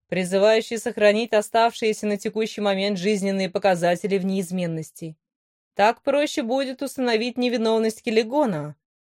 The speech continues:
Пока в крови нападавшего зашкаливает адреналин и видны отголоски злобы,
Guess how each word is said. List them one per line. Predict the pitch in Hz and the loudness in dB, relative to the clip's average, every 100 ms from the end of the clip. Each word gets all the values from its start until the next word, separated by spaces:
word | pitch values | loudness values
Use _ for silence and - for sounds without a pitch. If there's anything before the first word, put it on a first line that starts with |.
| _ _ | _ _
Пока | 185 185 208 | 0 4 2
в | - | 2
крови | 208 208 208 | 4 4 4
нападавшего | 220 208 220 208 214 - 214 | 0 0 2 4 4 2 0
зашкаливает | 202 214 - 220 208 202 202 196 | 2 2 2 2 4 4 2 2
адреналин | 196 196 196 196 196 220 | 2 2 2 2 2 -2
и | - 214 | -2 -2
видны | 196 180 196 185 | -2 0 0 0
отголоски | 190 196 185 185 - 214 | 2 2 4 2 -2 -6
злобы, | 175 196 240 226 160 147 | -4 -2 0 0 -2 -6